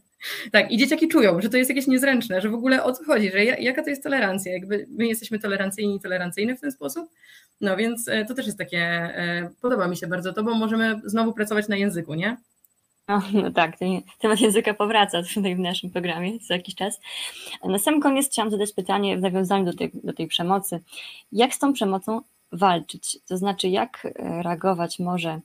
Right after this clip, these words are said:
Speaker 2: i kadra nauczycielska, i rodzice, no ale też może nawet przede wszystkim uczniowie i uczennice. Co one i oni mogą zrobić, gdy widzą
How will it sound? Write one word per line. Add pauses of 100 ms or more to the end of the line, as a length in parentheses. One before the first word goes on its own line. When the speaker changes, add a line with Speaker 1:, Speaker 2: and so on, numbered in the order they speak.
(640)
Speaker 2:
i
kadra
nauczycielska, (300)
i
rodzice,
no
ale
też
może
nawet
przede
wszystkim
uczniowie
i
uczennice. (540)
Co
one
i
oni
mogą
zrobić,
gdy
widzą